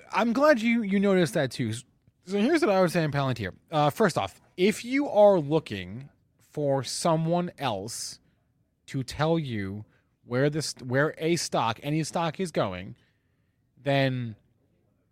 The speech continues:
you are probably doomed to fail. Okay, that's the first things first. Okay, N-, my, neither myself nor Aaron nor anyone can tell you where this or any other stock is going to go. Um,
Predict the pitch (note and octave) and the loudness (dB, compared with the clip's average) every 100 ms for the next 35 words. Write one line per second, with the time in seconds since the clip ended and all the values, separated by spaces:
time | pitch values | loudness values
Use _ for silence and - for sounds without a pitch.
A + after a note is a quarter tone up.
0 | _ _ A#2+ C#3 D3+ D3+ D3 C3 _ - | _ _ -4 0 6 6 6 2 _ -12
1 | - D#3+ F3 F3+ G3 D3 B2+ C3 C#3 B2 | -2 0 0 0 0 0 0 -2 -4 -8
2 | A2+ G2 F2 - - _ _ _ - A#2+ | -10 -8 -10 -12 -20 _ _ _ -6 -4
3 | A#2+ A#2+ B2+ C3 A2 A2 G2 F2+ F#2+ G#2+ | -2 -4 -6 -6 -6 -8 -12 -14 -14 -10
4 | A2 A2 A#2+ C3 C3 C3 C3+ C3+ C#3+ D#3+ | -8 -8 -10 -14 -18 -20 -16 -8 2 2
5 | E3+ D#3 C3 - G3+ G#3 - _ _ _ | 4 2 0 2 4 4 -2 _ _ _
6 | C3+ D#3 E3+ D3 D3 C#3+ C#3+ E3 F3 E3 | -2 0 2 2 2 2 2 0 0 0
7 | D#3 D3+ A#2+ G#2 F#2+ F#2 _ _ _ _ | 2 2 0 -4 -8 -14 _ _ _ _
8 | - C#3 B2+ - D#3 C#3+ C3+ C3 B2 B2+ | -8 -6 -4 0 2 0 0 0 0 -2
9 | - B2 A#2 A2+ A2+ G#2+ A#2 B2 - B2 | -8 -6 -2 -2 -2 -4 -4 -4 -6 -6
10 | A2+ A#2 A2 A2 G#2+ - G2+ G2 F#2 F#2+ | -4 -4 -4 -6 -8 -8 -6 -6 -6 -8
11 | G2+ G2 F#2+ G2 F#2+ D#2+ - _ _ _ | -8 -8 -10 -12 -12 -14 -16 _ _ _
12 | _ _ - G2 G2 F#2 F#2 | _ _ -10 -6 -4 -4 -8